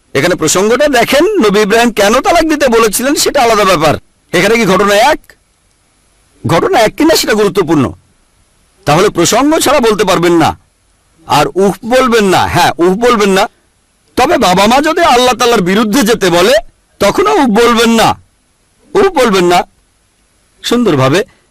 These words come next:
এখানে চেঁচামেচি করবেন না, "আল্লাহর বিরুদ্ধে যাব না, এটা ভুল।" ভালোভাবে আল্লাহকে মানতে হবে, তোমাদেরও মানতে চাই, তবে আল্লাহর আদেশটা সবার আগে, তারপরে তোমরা। এইভাবে উফ বলবেন না, তার মানে এই না যে সবই মানবেন আপনি।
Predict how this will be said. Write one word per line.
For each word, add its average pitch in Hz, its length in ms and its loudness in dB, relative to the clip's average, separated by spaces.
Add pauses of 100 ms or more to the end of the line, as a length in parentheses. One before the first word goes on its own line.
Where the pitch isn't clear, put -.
(440)
এখানে 220 240 0
চেঁচামেচি 294 520 0
করবেন 214 380 0
না, 220 400 2
"আল্লাহর 339 320 0
বিরুদ্ধে 320 320 -2
যাব 240 260 0
না, 254 160 0
এটা 240 160 -2
ভুল।" 233 360 2 (500)
ভালোভাবে 180 580 0 (680)
আল্লাহকে 247 380 0
মানতে 185 320 0
হবে, 190 220 2
তোমাদেরও 220 460 0
মানতে 175 360 0
চাই, 190 240 0
তবে 285 220 -2
আল্লাহর 190 380 2
আদেশটা 269 420 0
সবার 190 300 0
আগে, 151 300 0 (260)
তারপরে 277 340 -2
তোমরা। 165 300 0 (240)
এইভাবে 196 480 2 (960)
উফ 202 200 0 (120)
বলবেন 302 320 0
না, 339 180 2
তার 269 160 0
মানে 240 140 0
এই 196 240 2
না 302 160 2
যে 339 140 -2
সবই 277 360 0
মানবেন 214 400 2
আপনি। 127 320 -2